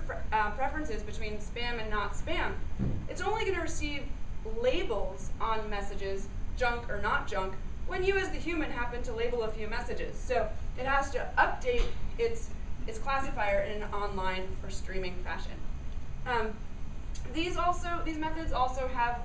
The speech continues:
wide use in settings where the data itself might not be streaming. There's just a, a large fixed amount of it, but you might wanna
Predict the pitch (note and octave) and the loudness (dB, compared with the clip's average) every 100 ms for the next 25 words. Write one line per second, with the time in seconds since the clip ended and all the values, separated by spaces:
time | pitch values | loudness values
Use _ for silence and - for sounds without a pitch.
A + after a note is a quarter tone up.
0 | - G#3 G#3+ A3 A3 - - - - - | -2 2 2 2 -2 -2 -2 -2 -2 -2
1 | A#3+ A#3+ A#3+ - - - B3+ B3+ A#3+ C4+ | 0 -2 -2 0 -2 -2 -2 -2 -2 0
2 | B3+ B3+ - - A#3+ A#3 A3+ - - - | 2 0 0 -2 0 0 0 -2 -2 -2
3 | - G4 A4+ A4+ D5 - - - - D#4 | 0 4 6 4 2 0 2 2 0 0
4 | D#4+ E4+ E4+ F4 - E4 E4+ F4+ F4+ - | 0 0 0 -2 -2 -2 0 0 0 -2
5 | - E3+ C4 C#4 - - - - - - | -2 -2 0 0 0 0 -2 -2 -2 -2
6 | - - A#3 A#3+ A#3+ B3+ B3+ C4+ B3 B3 | -2 0 0 2 2 2 2 2 2 2
7 | A#3+ D4 E4 C4 A#3 - - - C4+ C#4 | 2 2 2 0 0 0 0 0 0 0
8 | C#4+ C#4 D4+ D#4 D4+ C4 | 0 2 4 4 2 2